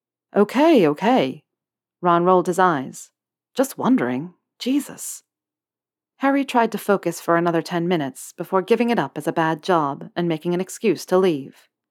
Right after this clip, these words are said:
He was heading towards the courtyard, wondering whether he had time to nip back to the dorms and have a quick wank, when someone came up behind him and grabbed him by the arm. "Malfoy!" Harry frowned.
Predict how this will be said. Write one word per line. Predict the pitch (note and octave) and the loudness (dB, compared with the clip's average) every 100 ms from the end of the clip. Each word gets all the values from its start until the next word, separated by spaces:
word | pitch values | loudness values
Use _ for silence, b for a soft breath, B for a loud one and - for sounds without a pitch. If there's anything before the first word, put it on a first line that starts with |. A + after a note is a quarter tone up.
| _ _ _ _ | _ _ _ _
He | - | 0
was | B3 | 0
heading | B3 C4+ A3 F#3 | 2 0 0 -2
towards | G3 F#3+ | -2 -4
the | - | -4
courtyard, | - A3 D#3+ C#3 C3+ E3+ _ _ _ _ | 0 0 0 -6 -8 -10 _ _ _ _
wondering | B3 A#3+ G3 D#3+ E3 | 2 2 0 -2 0
whether | E3 E3 | 0 0
he | F3+ | -2
had | E3 E3 | -4 -4
time | - F#3 F3+ | -2 -2 -2
to | E3+ | -4
nip | E3+ - - | -4 -4 -6
back | E3 - | -8 -6
to | |
the | E3+ E3+ | -6 0
dorms | A3 G3 E3 D#3+ E3 | 2 2 0 -8 -10
and | D#3 | -8
have | D#3 E3 | -8 -8
a | - | -6
quick | E3 | -6
wank, | - G#3 D#3 - _ _ _ _ - | -4 -6 -6 -12 _ _ _ _ -4
when | G#3+ | -2
someone | - C4+ C#4 | 2 2 2
came | C4 G#3 | 0 -2
up | F#3 - | -2 -6
behind | F#3 G#3 F#3+ | -4 -2 -2
him | C#3+ C3 D3 - | -6 -10 -12 -10
and | E3 | -4
grabbed | G3 F#3 D#3 | -2 -2 -2
him | D#3 | -4
by | D#3 | -4
the | D#3 F3+ | -2 0
arm. | F#3 C#3+ B2+ - _ _ _ _ _ _ _ _ - | 0 0 -6 -12 _ _ _ _ _ _ _ _ -2
"Malfoy!" | B3+ D#4 D#4 D#3+ D#3 D#3+ - _ _ _ | 2 2 4 2 2 -2 -10 _ _ _
Harry | E3 D#3 | -4 -4
frowned. | D3+ D#3+ D3 D3+ D#3 | -4 -4 -4 -6 -10